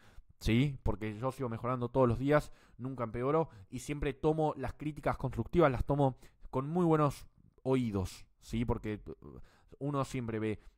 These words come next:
la otra persona siempre ve cosas de otro que uno internamente no puede ver. Así que cualquier cosa en los comentarios, bienvenido sea, yo lo voy a tomar. Entonces, bueno, quería hablar un poquito de esto, ¿sí? De, de lo que espera el mercado con Nvidia, de, de hablar un poquito de la industria y demás.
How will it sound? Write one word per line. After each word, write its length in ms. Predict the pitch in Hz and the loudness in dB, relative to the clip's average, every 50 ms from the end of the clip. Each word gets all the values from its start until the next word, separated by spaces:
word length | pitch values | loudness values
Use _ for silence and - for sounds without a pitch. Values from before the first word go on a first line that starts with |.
| - _ - | -20 _ -8
la 100 | 120 123 | -6 -4
otra 140 | 143 151 | -2 -2
persona 260 | 135 123 127 139 143 127 | -4 -4 -6 -6 -8 -6
siempre 260 | - 139 131 127 123 | -6 -8 -8 -6 -6
ve 80 | 120 | -6
cosas 300 | 117 131 131 - 123 113 | -6 -8 -8 -8 -8 -8
de 80 | 113 120 | -6 -4
otro 260 | 135 147 - 143 - | -4 -2 -2 -2 -2
que 80 | - 117 | 0 2
uno 300 | 113 113 120 131 127 127 | 2 2 2 2 0 -2
internamente 540 | 117 113 - 127 123 117 123 139 143 139 120 | -2 0 -2 -2 -2 -2 -6 -8 -8 -8 -8
no 160 | 117 120 113 | -6 -6 -4
puede 200 | - 117 110 104 | -4 -4 -2 -2
ver. 200 | 101 95 87 - - - - - - _ _ _ _ _ _ _ _ _ _ _ _ _ - _ - | -4 -4 -6 -8 -14 -18 -20 -20 -20 _ _ _ _ _ _ _ _ _ _ _ _ _ -20 _ -10
Así 260 | - 113 - - 120 | -10 -10 -8 -10 -8
que 180 | - 120 107 85 | -6 -6 -6 -4
cualquier 360 | - 113 113 110 - 147 131 | -4 -6 -6 -2 -2 -2 0
cosa 200 | - 151 139 135 | 0 0 0 0
en 40 | 123 | -4
los 80 | 113 | -4
comentarios, 600 | - - 117 117 110 147 151 151 160 151 - - - _ _ _ _ - | -6 -6 -10 -6 -4 -4 -4 -2 -4 -4 -6 -8 -20 _ _ _ _ -18
bienvenido 420 | - 113 120 113 113 123 135 131 123 | -10 -8 -8 -6 -6 -6 -6 -6 -6
sea, 220 | - 143 139 131 | -4 -4 -4 -4
yo 140 | 120 120 123 | -2 0 0
lo 80 | 123 120 | 2 4
voy 100 | 117 117 | 2 2
a 60 | 107 | 2
tomar. 320 | 113 120 143 165 175 - - - - - - - - _ _ _ _ - - | 2 2 4 4 2 0 -4 -16 -20 -20 -20 -20 -20 _ _ _ _ -16 -14
Entonces, 320 | 120 113 139 131 135 127 | -6 -6 -4 -2 -2 0
bueno, 260 | 120 123 113 107 104 | 0 0 0 -2 -4
quería 300 | - 120 135 135 131 131 - | -6 -4 -4 -4 -4 -4 -6
hablar 240 | 131 127 135 135 | -6 -6 -6 -6
un 80 | 135 120 | -6 -6
poquito 320 | 123 120 139 139 - 131 | -8 -8 -8 -4 -2 0
de 100 | 135 156 | 2 2
esto, 380 | 175 170 - - 170 180 180 170 - | 2 0 0 0 -2 -2 -2 -8 -14
¿sí? 180 | - - 131 127 | -8 -6 -2 -2
De, 220 | 123 117 113 98 | -2 -2 -2 -4
de 160 | 107 113 110 | -4 -4 -4
lo 80 | 104 104 | -4 -4
que 100 | - 107 | -2 -2
espera 240 | - - 147 139 135 | -2 0 0 -2 -2
el 80 | 123 | -2
mercado 340 | 113 113 113 - 127 123 117 | -2 -4 -4 0 2 2 2
con 140 | 104 110 107 | 0 -2 -6
Nvidia, 520 | 107 113 131 147 143 135 127 127 120 113 | -6 -6 -4 -4 -4 -2 -2 0 0 0
de, 140 | 107 101 101 | 0 -2 -4
de 80 | 98 104 | -4 -4
hablar 200 | 101 104 113 117 | -4 -4 -4 -4
un 60 | 110 | -6
poquito 280 | - 107 110 110 113 104 | -8 -10 -10 -10 -12 -12
de 60 | 98 | -10
la 40 | 101 | -10
industria 380 | 101 104 123 123 110 - 107 | -10 -8 -8 -8 -8 -10 -12
y 40 | 101 | -10
demás. 280 | 101 120 156 160 - | -8 -8 -8 -8 -10